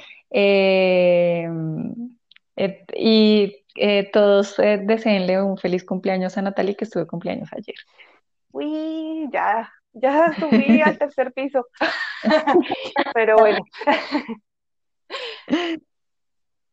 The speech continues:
Speaker 1: Entonces, muchas gracias por acompañarnos y nos hablamos en el próximo capítulo.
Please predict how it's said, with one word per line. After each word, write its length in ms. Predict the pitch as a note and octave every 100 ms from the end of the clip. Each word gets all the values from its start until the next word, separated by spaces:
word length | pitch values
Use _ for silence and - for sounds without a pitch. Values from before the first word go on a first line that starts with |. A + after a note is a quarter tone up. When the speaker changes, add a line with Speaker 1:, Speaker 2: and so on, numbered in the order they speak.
| _ -
Speaker 1:
Entonces, 600 | A3+ A3 A3 A3 A3 A3+
muchas 280 | A#3+ B3+ B3
gracias 300 | C4 C4 C4
por 140 | C#4+
acompañarnos 840 | C#4+ C#4 B3 A3 G#3 A#3+ C#4 F4 -
y 140 | A#3+
nos 360 | G#3+ G3 - - - - _ _ _ -
hablamos 500 | G3+ G3+ G3 F3+ F#3
en 120 | G#3
el 80 | G#3+
próximo 420 | - - - G#3
capítulo. 440 | - - - -